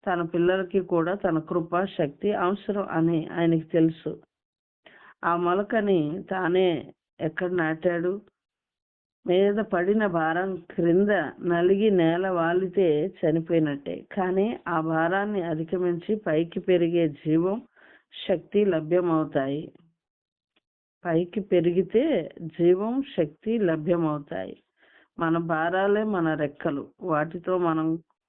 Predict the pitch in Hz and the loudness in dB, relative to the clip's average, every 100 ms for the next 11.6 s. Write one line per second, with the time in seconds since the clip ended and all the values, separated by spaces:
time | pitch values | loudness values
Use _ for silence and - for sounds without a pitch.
0 | _ _ _ _ - 196 190 220 - _ | _ _ _ _ -2 -2 -2 -6 -8 _
1 | _ - 196 185 220 196 - _ 190 180 | _ -4 -2 0 -2 -2 -4 _ 2 4
2 | 185 190 202 185 180 165 - 170 190 - | 2 0 -2 0 0 -2 -2 -4 -4 -2
3 | 196 160 226 233 165 180 175 170 147 139 | -2 -2 0 2 2 0 0 -4 -6 -8
4 | 143 - _ _ - - - 185 196 208 | -16 -18 _ _ -20 -20 -8 -4 0 2
5 | 170 170 180 196 214 196 185 175 165 151 | 4 4 0 -4 0 0 2 4 4 2
6 | - - 160 175 220 214 202 208 202 196 | -4 -2 0 0 0 0 0 -2 0 2
7 | 196 185 180 170 160 - 170 175 - 180 | 2 2 2 2 0 -2 -2 -2 -4 -6
8 | 175 175 170 190 175 151 165 _ _ _ | -4 0 2 4 2 -2 -8 _ _ _
9 | _ - 175 151 160 196 175 170 165 185 | _ -4 -2 -2 0 0 2 0 -2 -2
10 | 190 190 151 165 190 180 170 170 165 196 | -2 -2 -2 -2 0 2 0 -2 -2 2
11 | 208 170 160 156 165 | 2 2 -2 -6 -8